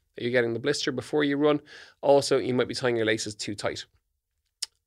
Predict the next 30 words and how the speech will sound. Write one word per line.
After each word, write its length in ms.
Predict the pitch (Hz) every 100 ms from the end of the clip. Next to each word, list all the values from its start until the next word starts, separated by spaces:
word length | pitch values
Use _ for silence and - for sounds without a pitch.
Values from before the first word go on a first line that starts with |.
| -
So 380 | - 131 120 131
from 400 | - 135 127 123
there, 340 | 139 156 165
you're 180 | 143 135
looking 260 | 139 131 123
at 60 |
a 60 | 120
really 300 | 131 160 147
good 160 | 135
rain 260 | 127 135 139
jacket 400 | 131 127 135 - - - -
or 140 | 127 123
windproof 500 | 139 143 135 160 156
jacket, 400 | 180 180 - -
and 340 | 127 131 127 -
go 200 | 175 170
Illuminous, 520 | 135 120 107 104 - -
bite 160 | 151 151
the 60 |
bullet. 280 | 139 113 - - - - - -
I 80 | 139
know 360 | 175 180 175
a 60 | 147
lot 160 | 170
of 80 | 175
people 220 | 165 160
who 100 | 143
are 80 | 139
listening 340 | 139 131 139 131
in, 300 | 135 127